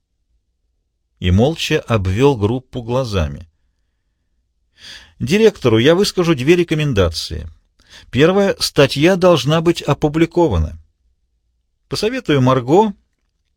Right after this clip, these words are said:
начать общественные дебаты в лучших традициях журнала музееведения".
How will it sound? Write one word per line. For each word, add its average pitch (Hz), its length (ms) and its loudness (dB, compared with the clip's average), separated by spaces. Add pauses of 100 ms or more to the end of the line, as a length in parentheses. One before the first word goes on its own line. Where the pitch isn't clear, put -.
(120)
начать 117 420 2
общественные 135 680 0
дебаты 135 520 0
в 117 140 -8
лучших 156 360 -4
традициях 135 600 0
журнала 113 420 0
музееведения". 139 960 -6